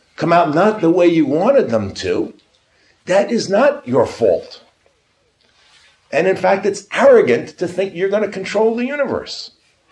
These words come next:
That is up to God. We can always learn in a practical way, "Oh, I won't do it that way again." And so the next time a similar situation comes up, you do something different.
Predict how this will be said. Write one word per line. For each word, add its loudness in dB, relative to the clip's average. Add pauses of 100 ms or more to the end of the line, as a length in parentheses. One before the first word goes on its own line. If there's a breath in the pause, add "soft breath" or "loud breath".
That 2
is -2
up 0
to -2
God. -2 (380 loud breath)
We 0
can 2
always 4
learn 2
in -4
a -8
practical -4
way, 2
"Oh, 4
I 2
won't 0
do 2
it -2
that -2
way -2
again." -8
And -12
so -8
the -6
next -4
time -6
a -10
similar -10
situation -8
comes -8
up, -2
you -6
do -10
something -10
different. -8